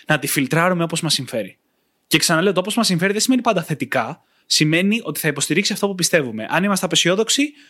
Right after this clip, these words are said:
θα υποστηρίξει το αρνητικό σενάριο. Αν είμαστε αισιόδοξοι, το αντίθετο. Και εδώ θέλω να μπω και στο τελευταίο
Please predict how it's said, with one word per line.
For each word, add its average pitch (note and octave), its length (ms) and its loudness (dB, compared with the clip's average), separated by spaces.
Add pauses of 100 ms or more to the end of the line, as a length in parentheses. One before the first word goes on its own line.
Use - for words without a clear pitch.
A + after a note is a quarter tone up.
(160)
θα E3+ 120 0
υποστηρίξει F3 400 0
το G3 60 2
αρνητικό D#3+ 300 0
σενάριο. A2+ 540 -4
Αν E3 140 2
είμαστε E3+ 200 0
αισιόδοξοι, F#3+ 380 0
το E3+ 60 -2
αντίθετο. - 360 -8 (540)
Και F#3 140 4
εδώ A3 380 2
θέλω A#3+ 180 0
να A3+ 100 4
μπω D#3 220 2
και E3+ 120 -2
στο D3 160 -2
τελευταίο F#3+ 520 2